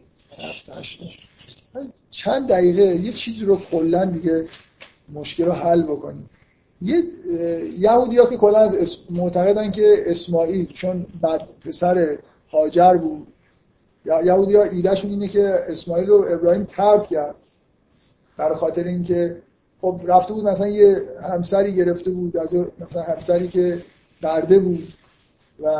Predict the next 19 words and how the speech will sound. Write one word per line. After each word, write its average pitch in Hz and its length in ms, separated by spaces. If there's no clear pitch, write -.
مثلاً 165 140
اصل 160 240
و 156 100
نسبی 170 320
نداشت، 175 580
بعد 180 140
ازش 180 280
بچه 175 240
دار 208 140
شده، 214 240
بعد 226 140
خدا 214 280
بهش 214 200
اسحاق 190 340
رو 190 80
داد. 175 260
بعد 202 240
دیگه 208 180
خب، 202 320